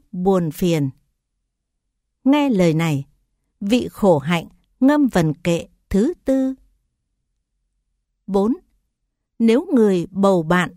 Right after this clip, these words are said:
thú hiền, thưa Ngài Đế Thích ở trên cõi trời, buồn phiền vì mất bạn chơi, tuôn dòng nước mắt sẽ vơi nỗi sầu. Thiên chủ Giác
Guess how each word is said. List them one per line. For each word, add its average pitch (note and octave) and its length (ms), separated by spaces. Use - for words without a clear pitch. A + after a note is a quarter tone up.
thú B3+ 320
hiền, E3 360
thưa E4 240
Ngài F#3+ 520
Đế G#3 280
Thích F#4 220
ở F3 240
trên D#4 340
cõi - 360
trời, D#3+ 420
buồn A#3 320
phiền F3+ 480
vì G3 260
mất A3+ 400
bạn G3 300
chơi, C#4+ 380
tuôn D#4+ 220
dòng E3+ 480
nước D4 240
mắt C4 240
sẽ A3+ 380
vơi D4+ 460
nỗi F#3+ 360
sầu. D3+ 440
Thiên D#4 300
chủ D#3+ 400
Giác - 240